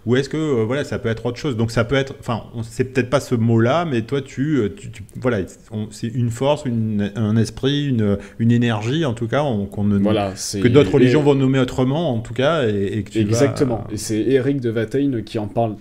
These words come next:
Speaker 2: très bien, bien que de manière un peu ampoulée, comme il le fait toujours, mais il en parle très bien de ça.
Speaker 1: Ok.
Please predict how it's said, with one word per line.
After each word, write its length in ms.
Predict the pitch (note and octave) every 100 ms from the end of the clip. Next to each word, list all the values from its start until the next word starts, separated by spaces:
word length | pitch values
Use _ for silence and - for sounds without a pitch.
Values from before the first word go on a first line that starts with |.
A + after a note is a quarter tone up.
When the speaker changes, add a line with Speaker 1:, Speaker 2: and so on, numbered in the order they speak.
| -
Speaker 2:
très 180 | - A2+
bien, 300 | G#2+ B2+ C#3
bien 180 | A#2 G#2+
que 80 | G#2+
de 60 |
manière 240 | G#2+ A2+ G#2+
un 60 |
peu 100 | G2
ampoulée, 320 | G#2+ G#2 A#2 A#2+
comme 140 | G#2
il 60 | G2
le 60 |
fait 120 | G2
toujours, 360 | F#2+ G2+ A#2 B2+
mais 100 | G#2+
il 100 | G2+
en 60 | F#2+
parle 180 | B2
très 140 | A#2 A2+
bien 140 | G2+
de 60 | F2+
ça. 160 | - -
Speaker 1:
Ok. 260 | A#2+ -